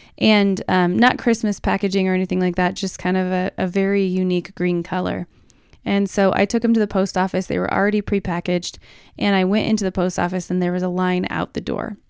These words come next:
And, you know, all of the people in there had packages that they needed to ship off for the same reason that I was there. So I went to the front where you can typically leave the packages that are already pre-postaged, pre-postmarked, excuse me.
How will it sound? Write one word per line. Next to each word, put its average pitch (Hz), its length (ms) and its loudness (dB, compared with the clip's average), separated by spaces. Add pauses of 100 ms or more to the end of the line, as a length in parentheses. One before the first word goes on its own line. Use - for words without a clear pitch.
(640)
And, 196 360 4 (280)
you 202 120 0
know, 190 220 -2
all 214 300 4
of 202 120 0
the 190 80 -4
people 185 360 -2
in 180 160 2
there 185 180 0
had 180 480 -2 (300)
packages 202 560 0
that 208 100 0
they 196 140 0
needed 196 180 0
to 190 80 0
ship 196 260 -2
off - 280 -2
for - 300 0
the - 120 -4
same 208 320 0
reason 196 280 -2
that 190 100 -2
I 202 140 2
was 190 180 -4
there. - 240 -4 (480)
So - 120 0
I 254 60 8
went 262 160 6
to 294 80 2
the 262 120 2
front 214 500 -2 (300)
where 202 420 6
you 202 200 0
can 208 180 0
typically 202 440 0
leave 196 360 0
the 196 120 0
packages 190 540 -2
that 190 100 2
are 196 140 0
already 196 240 0
pre-postaged, 196 880 -4 (540)
pre-postmarked, 190 880 -2
excuse 190 420 -4
me. 202 180 -2